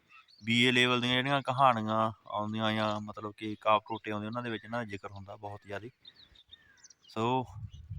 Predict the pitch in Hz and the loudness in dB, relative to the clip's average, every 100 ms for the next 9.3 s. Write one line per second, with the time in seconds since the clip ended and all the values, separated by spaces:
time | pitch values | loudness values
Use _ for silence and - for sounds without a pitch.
0 | - 120 123 135 - 123 123 117 113 107 | -8 -2 2 4 4 0 0 0 0 0
1 | 101 110 110 104 107 117 135 - - - | 0 2 4 2 0 -4 -6 -10 -20 -20
2 | - - _ - 139 135 165 143 143 143 | -20 -20 _ 4 6 8 6 8 8 8
3 | 135 131 135 120 117 123 131 123 113 117 | 6 6 6 4 4 4 2 -2 -2 -4
4 | 120 107 120 123 - 107 131 - _ _ | -4 -4 -4 -4 -6 -8 -8 -14 _ _
5 | _ _ _ _ - 147 151 160 156 - | _ _ _ _ 0 4 8 6 4 0
6 | - _ _ _ _ _ _ _ _ _ | -14 _ _ _ _ _ _ _ _ _
7 | _ _ _ 151 170 196 165 151 156 165 | _ _ _ 2 6 8 12 12 12 8
8 | 151 160 160 156 143 156 147 151 135 - | 2 4 6 6 4 0 -2 -2 -2 0
9 | 143 147 147 | 0 2 0